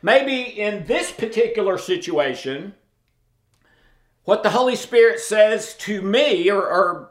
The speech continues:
indicates to me by thought, by feeling, I, by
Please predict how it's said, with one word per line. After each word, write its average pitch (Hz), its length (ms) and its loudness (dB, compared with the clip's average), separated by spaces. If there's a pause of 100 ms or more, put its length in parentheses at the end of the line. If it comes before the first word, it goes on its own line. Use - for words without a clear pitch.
(100)
indicates 214 640 0
to 196 120 -2
me 196 600 0 (180)
by 180 220 4
thought, 214 520 2
by 151 220 0 (100)
feeling, 233 540 0
I, 220 400 0 (1040)
by 165 460 2